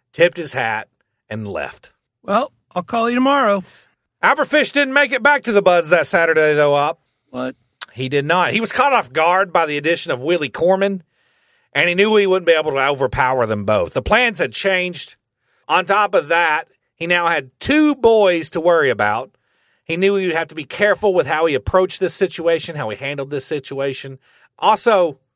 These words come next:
Speaker 1: when he saw Edward, he was already a little nervous 'cause he knew at this time, you know, Albert's getting a little frail, and Edward wasn't no slouch. He was a pretty muscular boy.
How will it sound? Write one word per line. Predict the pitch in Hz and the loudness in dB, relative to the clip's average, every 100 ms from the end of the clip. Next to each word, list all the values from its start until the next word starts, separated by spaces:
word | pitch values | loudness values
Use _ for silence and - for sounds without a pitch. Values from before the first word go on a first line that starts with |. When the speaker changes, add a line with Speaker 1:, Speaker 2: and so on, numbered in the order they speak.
| _ | _
Speaker 1:
when | _ 143 175 185 175 | _ -2 -2 -2 -10
he | 151 233 | -6 -6
saw | - 233 220 214 - | -2 2 2 2 0
Edward, | 135 165 196 226 - _ _ _ | -2 2 0 0 -12 _ _ _
he | - 196 | -6 -4
was | 247 | 2
already | 262 247 202 214 185 | 2 4 2 2 0
a | |
little | 165 165 | 0 0
nervous | 143 131 98 - - - _ _ | 2 0 -2 -10 -16 -16 _ _
'cause | - 156 143 | -4 -2 0
he | 202 202 | -2 0
knew | 185 185 175 170 - | 0 2 0 -4 -10
at | 143 139 - | -8 -6 0
this | 190 - | -2 0
time, | 190 185 175 151 | -2 -2 -4 -4
you | 151 | -2
know, | 143 | -2
Albert's | 147 170 160 | -2 -4 -4
getting | 180 151 | -4 -2
a | |
little | 135 165 | -2 -4
frail, | - 143 135 131 120 113 _ _ _ _ | -4 -4 -2 0 -2 -8 _ _ _ _
and | - 120 113 110 107 107 _ - | -8 -4 -2 -4 -8 -14 _ -2
Edward | 151 202 220 | -2 0 -4
wasn't | 170 196 170 202 | 2 2 2 -4
no | 143 151 | -2 -2
slouch. | - 131 120 87 69 - - _ _ _ _ _ | -2 -6 -4 -4 -8 -14 -16 _ _ _ _ _
He | - 135 | -12 -6
was | 160 143 | -4 -6
a | |
pretty | - 170 151 | -4 -4 -4
muscular | 131 135 - 135 131 | -6 -6 -6 -2 -2
boy. | 113 131 127 | 0 2 2